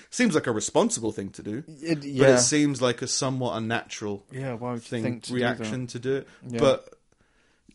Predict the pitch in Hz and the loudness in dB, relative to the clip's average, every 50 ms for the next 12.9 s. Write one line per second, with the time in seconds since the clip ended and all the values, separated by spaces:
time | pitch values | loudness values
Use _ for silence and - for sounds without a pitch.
0 | _ _ _ 135 131 143 139 139 143 139 - 131 127 131 123 123 - - 135 135 | _ _ _ -6 0 2 2 2 2 2 2 0 0 0 -2 -6 -14 -16 -16 -12
1 | 123 127 131 104 104 82 - - 135 127 120 120 127 123 117 - - - - 107 | -8 -6 -6 -4 -4 -6 -6 -6 -4 -4 -2 -2 0 -2 -2 -4 -8 -6 0 2
2 | 131 139 - - 151 135 139 147 156 160 151 - - 147 139 - - - 131 131 | 2 2 2 -2 -4 -2 0 0 0 0 0 2 0 0 0 -2 -6 -6 -4 -4
3 | 131 139 139 135 - 117 110 104 - - 107 107 104 101 104 - - - 120 120 | -2 -4 -4 -4 -4 -6 -6 -6 -6 -8 -6 -6 -6 -8 -10 -12 -14 -16 -14 -12
4 | 113 117 110 110 110 104 104 101 107 - - 101 - - 98 98 98 104 107 107 | -8 -4 -2 0 0 0 -2 -4 -6 -8 -8 -10 -10 -8 -8 -6 -2 -2 -2 -2
5 | 107 101 _ - - 113 101 98 101 - - 113 101 101 101 - 98 - - - | -4 -6 _ -8 -4 -4 -4 -4 -6 -8 -8 -8 -8 -8 -8 -10 -14 -12 -6 -4
6 | 101 101 98 101 98 98 95 98 98 95 - 104 101 104 104 98 98 107 101 - | -4 -2 -2 -4 -4 -4 -4 -4 -4 -4 -4 -4 -4 -4 -4 -4 -6 -8 -10 -8
7 | _ 107 98 98 101 95 - _ _ - _ _ _ _ 156 147 143 135 110 107 | _ -4 -2 -2 -4 -8 -14 _ _ -20 _ _ _ _ -4 0 0 0 0 0
8 | 107 117 110 107 107 104 104 101 - - 104 104 98 101 101 101 104 98 98 95 | -2 0 0 0 0 0 -2 -6 -6 -6 -6 -6 -4 -4 -4 -4 -4 -4 -4 -6
9 | 95 95 92 _ _ - 101 101 101 98 95 98 95 - - 98 - - 87 - | -6 -8 -12 _ _ -8 -6 -6 -6 -6 -6 -8 -10 -10 -14 -14 -14 -14 -12 -10
10 | 98 95 95 95 98 101 98 95 95 113 104 98 90 - - - 107 98 98 95 | -8 -8 -8 -8 -8 -8 -8 -8 -6 -4 -4 -4 -4 -8 -8 -6 -6 -6 -4 -6
11 | 92 92 90 - 107 95 _ - - 101 95 95 98 98 127 151 196 - - 98 | -8 -8 -10 -12 -14 -16 _ -12 -10 -10 -8 -8 -8 -10 -10 -10 -14 -14 -14 -14
12 | - - 101 - - 107 104 95 95 101 98 - - 98 104 107 - - | -12 -10 -10 -10 -8 -8 -10 -8 -8 -10 -10 -10 -10 -10 -10 -12 -12 -20